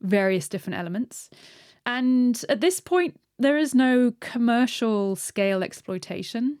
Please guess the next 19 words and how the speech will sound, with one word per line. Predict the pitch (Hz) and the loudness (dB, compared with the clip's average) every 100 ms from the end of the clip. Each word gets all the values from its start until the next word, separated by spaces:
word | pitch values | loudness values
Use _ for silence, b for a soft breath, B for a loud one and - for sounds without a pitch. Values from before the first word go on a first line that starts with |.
| - | -8
of | 208 208 208 - - | -4 -2 -2 -6 -6
these | 214 208 | -4 -6
deep | - 220 - | -6 -6 -6
sea | - 220 | -8 -6
deposits, | 214 226 220 254 | -4 -4 -6 -8
but | - 233 | -8 -4
we're | 233 | -2
very | 214 247 277 | -2 -2 -4
close | - 220 - | -4 -6 -6
to | - | -10
it | |
becoming | 202 - 196 196 185 - | -12 -8 -6 -4 -6 -6
a | 185 | -6
reality. | 185 175 175 185 - 165 | -4 -4 -4 -8 -8 -10
There | 156 | -10
was | 202 240 | -10 -6
kind | 330 | -4
of | 330 | -4
this | 254 | -4